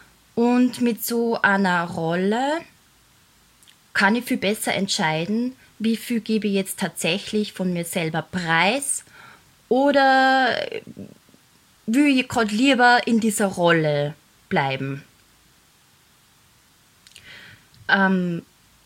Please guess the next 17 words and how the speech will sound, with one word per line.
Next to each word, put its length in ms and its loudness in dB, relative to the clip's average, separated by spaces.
nach 180 -2
der 100 -2
Matura 600 0
bin 180 2
ich 80 0
dann 140 -2
nach 200 -8
Wien 140 0
gezogen 460 -2
mit 180 -2
dem 140 -2
Vorhaben, 720 -4
eine 460 -2
Mappe 560 0
für 180 -6
die 140 -6
Aufnahmeprüfung 960 -4